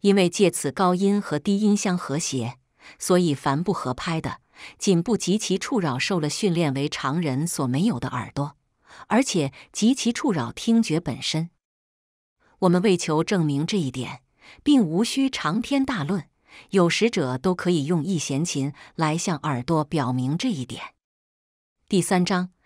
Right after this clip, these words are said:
基督身体一次的死和复活与我们身灵双重的死和复活相调和，使我们得救。基督一次的死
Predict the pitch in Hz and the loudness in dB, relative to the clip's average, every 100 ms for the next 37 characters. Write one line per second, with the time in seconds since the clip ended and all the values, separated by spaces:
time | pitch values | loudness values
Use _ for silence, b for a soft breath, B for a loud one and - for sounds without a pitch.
0 | B B - 262 262 254 294 285 - 147 | B B 2 2 2 0 2 0 0 -4
1 | 135 175 - 202 151 - 131 123 160 165 | -2 -4 -2 -2 -2 -4 -6 -4 -6 -4
2 | - 180 - 127 139 156 165 175 131 123 | -2 -2 -2 -4 -4 -2 0 0 0 0
3 | 131 190 180 147 165 214 202 214 147 131 | 0 0 0 0 -2 0 0 0 -2 -2
4 | - 127 117 - 156 - 196 127 127 135 | -6 -6 -8 -6 -6 -2 -4 -2 -6 -2
5 | 214 131 - 120 185 - 123 123 _ _ | -2 -2 -4 -4 -4 -4 -6 -8 _ _
6 | B B - 180 156 123 127 123 117 - | B B -2 0 0 0 -2 -4 -6 -6
7 | 139 _ _ _ _ _ _ _ - 220 | -6 _ _ _ _ _ _ _ 0 2
8 | 233 214 170 185 220 170 - 135 131 | 4 2 0 -2 -2 -2 -4 -4 -4